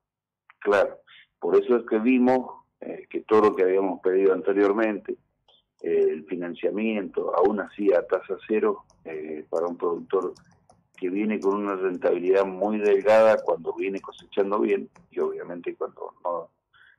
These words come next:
no cosecha, al no tener espalda, al no tener rentabilidad, eh,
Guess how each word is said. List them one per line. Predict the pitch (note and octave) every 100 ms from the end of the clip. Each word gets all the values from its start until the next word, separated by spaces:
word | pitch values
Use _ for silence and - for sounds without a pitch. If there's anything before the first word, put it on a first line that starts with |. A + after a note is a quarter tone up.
| _
no | F#2+ G2
cosecha, | - - - A2+ - F2
al | F2
no | F#2+ G2+
tener | G2+ G2 F#2
espalda, | - B2+ A2+ E2+ E2
al | F2+
no | F#2
tener | F#2 F#2 F2+
rentabilidad, | F2+ B2 F#2 F#2 F#2 F#2+ G2 _ _ _ _ _ -
eh, | E2 D#2 D#2 D2+